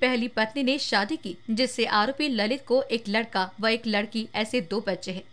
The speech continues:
दोनों बच्चे ललित के रिश्तेदार के यहाँ रहते हैं। दो हज़ार पन्द्रह से मृतक प्रणाली या आरोपी ललित की दूसरी पत्नी जैसे रहती थी। दोनों के बीच बीते छह महीने से पत्नी के अवैध संबंध के शक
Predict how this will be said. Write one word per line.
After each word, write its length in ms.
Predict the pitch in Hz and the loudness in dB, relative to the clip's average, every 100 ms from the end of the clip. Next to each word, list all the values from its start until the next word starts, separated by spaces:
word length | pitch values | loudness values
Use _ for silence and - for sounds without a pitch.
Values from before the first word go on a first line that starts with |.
| 254 | 6
दोनों 280 | 247 247 220 | 8 8 6
बच्चे 340 | 240 240 311 | 4 4 2
ललित 360 | 277 226 285 339 | 4 4 2 2
के 100 | 320 | 2
रिश्तेदार 520 | 220 220 208 196 240 - | 2 0 0 2 2 2
के 80 | |
यहाँ 160 | 220 185 | 0 2
रहते 240 | 180 180 | 0 -4
हैं। 100 | 175 - - - | -8 -8 -14 2
दो 120 | 262 277 | 8 8
हज़ार 320 | 269 262 262 | 10 6 8
पन्द्रह 260 | 247 247 381 | 6 6 2
से 200 | - 370 | 2 2
मृतक 420 | 226 240 247 - | 4 4 4 2
प्रणाली 440 | 214 214 220 233 277 - | 2 4 4 0 -2 4
या 160 | 269 - | 6 8
आरोपी 440 | 247 277 381 415 | 8 6 4 2
ललित 320 | 233 233 320 | 4 4 2
की 160 | - 311 | 2 0
दूसरी 380 | 208 233 - 262 | 2 -2 -2 -2
पत्नी 380 | 208 202 226 214 | 0 0 -2 0
जैसे 300 | 208 214 214 | -2 0 0
रहती 240 | 185 190 | 0 -4
थी। 180 | 185 - - - | -8 -10 -12 -4
दोनों 240 | 220 220 214 | 2 2 2
के 160 | 220 | 0
बीच 320 | 180 220 262 - | 0 0 0 0
बीते 260 | 233 214 | 0 0
छह 280 | 208 - 277 | 0 2 2
महीने 240 | 294 214 | 2 -2
से 260 | 220 - 190 - | -4 -6 -8 2
पत्नी 300 | 247 247 403 | 2 2 -2
के 120 | 392 392 | -4 -2
अवैध 320 | 220 226 262 | 2 2 2
संबंध 400 | - 208 233 285 | 0 0 0 -2
के 100 | 240 | -4
शक 220 | - 208 | -2 -6